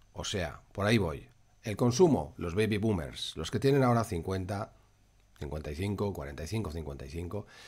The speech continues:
los que van a tener que trabajar muy duro y esperar a la herencia a los sesenta y cinco, según estos estudios de fuentes solventes, van a ser los millennials.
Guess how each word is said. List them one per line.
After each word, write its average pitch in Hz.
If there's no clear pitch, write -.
los 113
que -
van 156
a 170
tener 143
que 107
trabajar 90
muy 123
duro 101
y 82
esperar 104
a 147
la 131
herencia 101
a 76
los 73
sesenta 82
y 78
cinco, 139
según 104
estos 131
estudios 117
de -
fuentes 123
solventes, 98
van 90
a 87
ser 92
los 80
millennials. 85